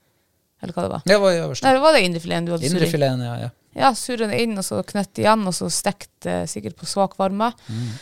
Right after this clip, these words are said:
Speaker 1: Og så var det en saus som var laga oppi den der, jeg holdt på å si, krafta. Eh,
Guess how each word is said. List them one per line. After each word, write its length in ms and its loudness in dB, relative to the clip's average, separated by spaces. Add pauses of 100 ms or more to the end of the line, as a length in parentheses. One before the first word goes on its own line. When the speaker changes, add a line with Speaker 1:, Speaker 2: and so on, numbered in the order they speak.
(240)
Speaker 1:
Og 80 -4
så 80 0
var 100 6
det 100 4
en 60 0
saus 360 4
som 180 0
var 80 2
laga 420 6
oppi 380 -8
den 180 -2
der, 220 2
jeg 160 0
holdt 140 -4
på 60 -16
å 40 -10
si, 80 -8
krafta. 600 -2 (420)
Eh, 380 0